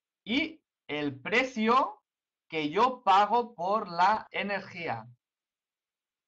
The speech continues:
Esto, la energía que yo he gastado, depende de cómo uso yo los electrodomésticos, cómo uso yo los aparatos,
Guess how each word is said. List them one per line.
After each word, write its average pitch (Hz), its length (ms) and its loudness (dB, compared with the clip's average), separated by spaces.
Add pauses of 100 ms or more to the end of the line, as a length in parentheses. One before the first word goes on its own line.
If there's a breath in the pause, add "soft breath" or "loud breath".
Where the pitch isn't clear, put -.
(960)
Esto, 233 640 -2
la 135 160 0
energía 135 460 -2
que 220 140 -2
yo 202 80 0
he 196 40 0
gastado, 202 720 0 (1120)
depende 202 720 -2
de 160 300 -6
cómo 226 600 0 (180)
uso 220 400 -2
yo 139 480 -4 (220)
los 147 340 -4
electrodomésticos, 135 1040 -6
cómo 220 340 2
uso 254 340 -2
yo 160 160 -2
los 151 240 -2
aparatos, 135 720 -2